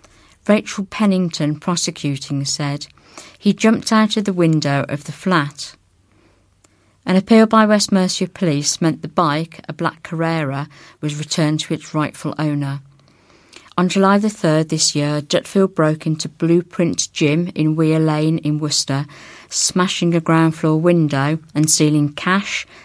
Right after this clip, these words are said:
a laptop and a digital camera valued at one thousand six hundred and sixty-four pounds.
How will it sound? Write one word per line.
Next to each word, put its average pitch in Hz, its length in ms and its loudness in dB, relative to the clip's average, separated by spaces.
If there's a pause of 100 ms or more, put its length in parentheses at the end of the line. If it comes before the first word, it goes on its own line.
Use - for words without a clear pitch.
(120)
a 185 80 0
laptop 156 600 -2 (160)
and 160 140 0
a 160 60 0
digital 160 500 -6
camera 151 540 -2 (440)
valued 160 380 0
at - 100 -10
one 160 200 0
thousand 151 480 -2
six - 300 -6
hundred 147 280 -2
and 147 100 0
sixty-four - 680 -6
pounds. 143 680 -4